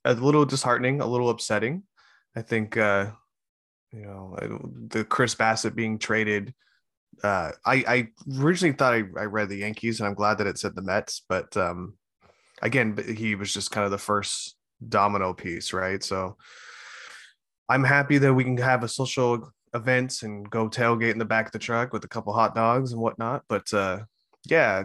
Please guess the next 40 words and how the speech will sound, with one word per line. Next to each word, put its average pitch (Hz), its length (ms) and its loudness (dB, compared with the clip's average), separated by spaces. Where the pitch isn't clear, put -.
it's 104 180 -8
gonna 120 140 0
be 117 60 0
sad 113 360 2
seeing 104 300 -2
that 95 200 0
what 104 240 -4
the - 60 -16
team 104 300 -4
had 104 340 2
the 98 120 0
last 98 380 0
three, 101 160 -6
four 98 240 -2
years 98 400 -4
is 90 140 -10
just - 220 -10
not 90 200 -4
gonna 95 140 -8
be 95 120 -6
on 92 120 -2
the 92 60 -12
field 101 240 -6
anymore. 92 440 -6
And 101 260 -6
I 117 80 2
fully 139 300 6
expect 113 460 0
if 101 120 -2
Freddie 107 260 -2
Freeman 101 400 -6
signs 95 360 -2
elsewhere, 104 540 -2
that 104 240 0
Matt 113 200 2
Olson's 101 380 0
gonna 98 180 -4
be 92 340 -8
in 95 100 -6
Atlanta. 101 440 -2